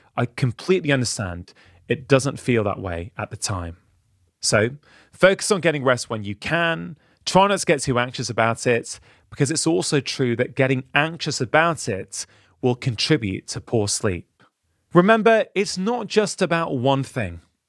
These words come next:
right? Maybe at the moment you can't sleep particularly well, but please remember that Swiss cheese model that we spoke about on Monday. It's not about one thing.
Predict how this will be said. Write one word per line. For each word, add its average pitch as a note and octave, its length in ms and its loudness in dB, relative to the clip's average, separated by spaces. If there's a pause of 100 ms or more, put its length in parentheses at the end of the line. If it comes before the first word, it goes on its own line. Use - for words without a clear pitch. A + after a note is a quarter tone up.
(180)
right? E3+ 140 4
Maybe A3 240 4
at A3 60 0
the F#3+ 80 2
moment E3+ 260 2
you D3 80 -2
can't D#3 320 -2
sleep - 220 -8
particularly - 400 -6
well, G2 260 0
but F#3 260 4 (460)
please - 260 -2
remember G3+ 260 4
that D3+ 180 2
Swiss - 320 -2
cheese E3 380 -4
model B2+ 320 0
that A2+ 100 -4
we B2+ 100 -6
spoke - 380 -2
about G2+ 300 -6
on G#2+ 200 -2
Monday. G#2+ 640 0
It's D#3 240 0
not G3 320 2
about C#3 460 0
one B2 480 0
thing. G#2+ 560 -6